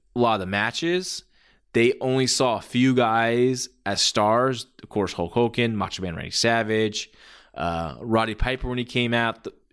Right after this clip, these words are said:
came out before that segment, it, it ended up dying, uh, 'cause it just, it, it went too long. It was pretty boring. I'll, I'll talk about that more soon here.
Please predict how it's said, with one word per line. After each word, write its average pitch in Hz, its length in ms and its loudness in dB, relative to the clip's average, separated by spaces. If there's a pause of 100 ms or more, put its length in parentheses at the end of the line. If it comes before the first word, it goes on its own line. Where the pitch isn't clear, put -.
(120)
came 117 220 -4
out 135 360 -2
before 110 220 -10
that 98 140 -8
segment, 120 580 -4 (140)
it, - 360 -6
it 90 280 -4
ended 104 220 -2
up - 40 -12
dying, 110 580 -2 (680)
uh, 87 260 -4
'cause 95 240 -2
it 90 120 -4
just, - 420 -8
it, - 220 -10 (260)
it 101 80 -4
went 101 220 -2
too 92 120 -4
long. 123 320 2
It 104 60 -2
was 90 260 -6 (160)
pretty 104 160 -2
boring. 120 320 2
I'll, 104 140 0
I'll 92 100 -2
talk 104 180 -2
about 95 160 -10
that 80 120 -8
more 90 380 -10
soon 110 500 -2
here. 95 340 -4